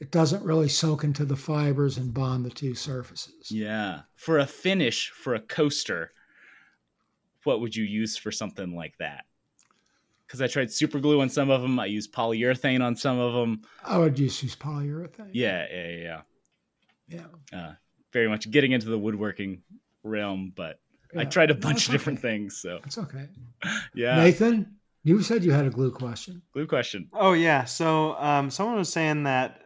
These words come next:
Speaker 3: uh, I was trying to melt my P E T G parts together, and he was saying that, uh, acrylic glue works better.
Speaker 1: I don't know
Speaker 3: Or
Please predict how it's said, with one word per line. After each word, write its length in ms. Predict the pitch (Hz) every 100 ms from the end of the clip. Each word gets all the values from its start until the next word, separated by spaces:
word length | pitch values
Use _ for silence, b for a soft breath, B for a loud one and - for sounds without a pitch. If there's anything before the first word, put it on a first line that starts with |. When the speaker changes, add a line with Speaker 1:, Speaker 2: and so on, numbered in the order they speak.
| -
Speaker 3:
uh, 200 | 113 117
I 140 | 156 156
was 120 | 156
trying 220 | 175 160
to 80 | 135
melt 400 | 120 123 120 -
my 380 | 117 113 110 107
P 160 | - 131
E 20 |
T 160 | 123 127
G 140 | 117
parts 340 | 117 117 113 -
together, 320 | 110 110 107
and 120 | 107 107
he 120 | 143
was 120 | 131
saying 440 | - 135 127 120
that, 260 | 120 113 - _ _ _
uh, 200 | 113 110 -
acrylic 480 | 120 120 151 143 131 - -
glue 340 | 120 117 113
works 360 | 110 113 113 -
better. 480 | - 113 104 98 - _ _ _ _ _ _ _ -
Speaker 1:
I 120 | 139
don't 100 | 131
know 80 |
Speaker 3:
Or 80 | 120